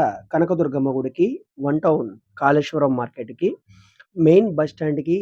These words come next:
రైల్వే స్టేషన్‌కి చాలా దగ్గరగా ఉండే విజయవాడ to హైదరాబాద్ హైవే పక్కన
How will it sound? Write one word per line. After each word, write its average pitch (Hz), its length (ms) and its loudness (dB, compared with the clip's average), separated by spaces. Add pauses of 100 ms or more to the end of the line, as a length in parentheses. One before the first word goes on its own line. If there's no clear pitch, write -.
రైల్వే 135 360 -2
స్టేషన్‌కి 143 520 -6 (160)
చాలా 131 300 -4
దగ్గరగా 135 500 -2
ఉండే 123 320 -2 (540)
విజయవాడ 170 560 2
to 175 160 -4 (140)
హైదరాబాద్ 147 560 0
హైవే 139 280 -2
పక్కన 127 320 -8